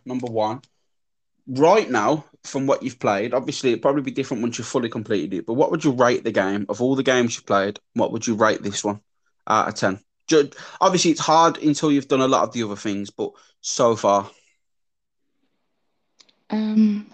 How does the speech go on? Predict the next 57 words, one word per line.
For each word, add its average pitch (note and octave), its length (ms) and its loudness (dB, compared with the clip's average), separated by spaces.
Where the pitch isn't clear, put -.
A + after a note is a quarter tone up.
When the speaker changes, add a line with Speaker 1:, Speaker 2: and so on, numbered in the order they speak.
Speaker 2:
a - 60 -8
seven. A#3+ 800 2
Speaker 1:
Seven G#2+ 280 -8
out G2+ 100 -6
of - 60 -12
ten. G2+ 240 -10
Yeah, G3 80 -6
it's G#3+ 100 -6
not C#3+ 120 0
a - 40 -2
bad G#2 220 2
score. G2+ 400 -10
I'd, A2 200 0
I've, C3 200 4
I've B2 200 4
also A#2 380 -2
gave G#2+ 320 -4
it - 80 -10
a A#2+ 60 -10
seven, B2+ 400 -6
um, G#2+ 260 0
for A2 180 -8
one G#2 160 0
of A2 80 -4
my A#2+ 80 -4
scores. B2 460 -6
That, A#2 200 0
that, - 220 0
I A#2+ 80 6
weren't C3 220 4
gonna A#2+ 160 4
say A#2 280 4
it, - 120 0
but A2 180 -2
one C#3 180 2
of D3 120 0
the - 80 -6
scores A2+ 440 -2
for A#2 60 -8
this A2 140 -6
game's G2+ 340 -4
a G2+ 40 -8
seven G#2 400 -2
out F#2+ 160 -4
of G2+ 60 -16
ten. G2+ 300 -8
You A2+ 120 -6
can G2+ 360 -4
Speaker 2:
Mm-hmm. A3 280 -6
Speaker 1:
watch A#2 300 2
the A2 60 -4
rev-, G#2+ 280 -2
you A#2 120 -2
can A2+ 180 0
watch A#2 240 0
the A2+ 100 -2
rev-, G#2 220 -6